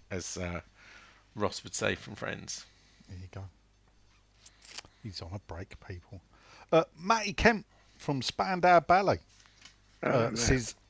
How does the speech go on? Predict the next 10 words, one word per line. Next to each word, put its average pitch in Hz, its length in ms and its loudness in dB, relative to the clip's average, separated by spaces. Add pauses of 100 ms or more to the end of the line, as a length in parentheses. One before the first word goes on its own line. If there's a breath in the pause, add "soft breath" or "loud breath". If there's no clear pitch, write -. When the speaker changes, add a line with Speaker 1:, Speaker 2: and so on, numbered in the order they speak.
(360)
Speaker 2:
"Evening, 120 600 4
gents." - 520 -14
He's 127 120 -4
got - 160 2
a - 20 0
Speaker 3:
Good 110 100 -2
evening. 107 60 6
Speaker 2:
question 101 560 4
for - 200 -10
you. 98 420 -4